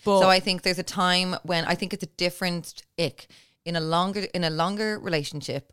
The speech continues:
Speaker 2: or more, like, like I said, there's more investment. It's, like, a serious, solid relationship. I think an ick is something that, like, I don't know. It's like you either, it is always a choice, 'cause some people are absolutely fine with living with an ick.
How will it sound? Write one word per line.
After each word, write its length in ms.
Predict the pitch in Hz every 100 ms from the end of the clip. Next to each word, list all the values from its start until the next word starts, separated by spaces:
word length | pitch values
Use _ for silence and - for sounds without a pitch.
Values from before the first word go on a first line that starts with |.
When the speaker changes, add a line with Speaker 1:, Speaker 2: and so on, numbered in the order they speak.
| -
Speaker 2:
or 160 | 147
more, 240 | 143 143 139
like, 200 | 131 -
like 120 | 131
I 60 |
said, 240 | 151 135 123
there's 160 | 135
more 140 | 135 139
investment. 500 | 147 139 - 127 127
It's, 180 | 127 -
like, 200 | 131 127
a 40 |
serious, 520 | - - 131 131 127
solid 340 | - 127 127 120
relationship. 500 | 120 120 135 117 - - - -
I 60 | 156
think 180 | 170 147
an 80 | -
ick 260 | 165 160 -
is 100 | -
something 380 | - 156 143 147
that, 200 | 139 -
like, 320 | 135 131 - - _ _ _ _ _ -
I 80 | 165
don't 180 | 165 147
know. 120 | 156
It's 180 | - -
like 160 | 170 180
you 100 | 196
either, 160 | 226
it 340 | 247 220 - 247
is 200 | 269 311
always 220 | 302 277
a 40 |
choice, 380 | 240 - 160 202
'cause 160 | - 226
some 160 | 294
people 320 | 359 349 302 220
are 140 | 196
absolutely 460 | 185 185 - 220 196
fine 240 | 175 190
with 100 | 277
living 260 | 226 208 180
with 100 | 170
an 80 | 165
ick. 220 | 160 -